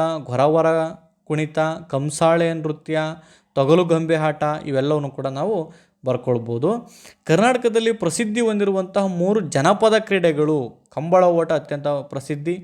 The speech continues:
ಕುರಿ ಕಾಳಗ ಪ್ರಸಿದ್ಧಿ, ಕುಸ್ತಿ, ಎತ್ತಿನ ಓಟ, ಇವೆಲ್ಲವೂ ಕೂಡ ಜನಪದ ಕ್ರೀಡೆಗಳು. ಇನ್ನು ನಿನಗೆ ಗೊತ್ತಿದ್ರೆ ಅವುಗಳನ್ನ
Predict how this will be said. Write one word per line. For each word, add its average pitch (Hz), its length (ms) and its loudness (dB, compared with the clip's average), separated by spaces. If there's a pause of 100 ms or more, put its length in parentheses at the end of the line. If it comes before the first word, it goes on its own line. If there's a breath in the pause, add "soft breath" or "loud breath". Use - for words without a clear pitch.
(640 soft breath)
ಕುರಿ 185 300 4
ಕಾಳಗ 170 480 2
ಪ್ರಸಿದ್ಧಿ, 151 600 -4 (100)
ಕುಸ್ತಿ, 196 680 -8 (440 soft breath)
ಎತ್ತಿನ 156 400 2
ಓಟ, 175 340 2 (260)
ಇವೆಲ್ಲವೂ 160 400 0
ಕೂಡ 196 180 -6 (280)
ಜನಪದ 185 440 0
ಕ್ರೀಡೆಗಳು. 120 680 -6 (2500)
ಇನ್ನು 269 240 6
ನಿನಗೆ 208 280 4
ಗೊತ್ತಿದ್ರೆ 165 380 -2
ಅವುಗಳನ್ನ 147 460 0